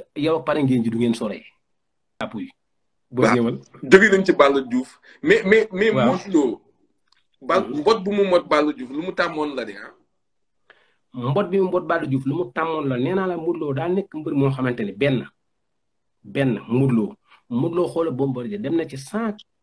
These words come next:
Speaker 1: quarante-cinq kilos. Te Modou Lo yóbbu na ko ardo. Dinañ ci ñëw. Ma tegal la ko benn par benn.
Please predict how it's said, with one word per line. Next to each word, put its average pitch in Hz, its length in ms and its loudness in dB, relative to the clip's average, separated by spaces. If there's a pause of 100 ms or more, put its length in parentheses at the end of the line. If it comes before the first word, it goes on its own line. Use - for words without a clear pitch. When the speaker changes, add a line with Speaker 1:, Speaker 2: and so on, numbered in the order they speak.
(140)
Speaker 1:
quarante-cinq 156 760 -4 (160)
kilos. 127 300 0 (240)
Te 117 80 -10
Modou 127 320 2 (120)
Lo - 20 0
yóbbu 113 280 -2
na 107 120 -2
ko - 260 -20
ardo. 95 240 -8 (180)
Dinañ 113 280 -2
ci 110 100 -6
ñëw. 95 180 -6 (800)
Ma 107 120 -10
tegal 120 280 -4
la 107 80 -6
ko - 140 -20
benn 139 320 -2
par 110 160 -4
benn. 92 240 -6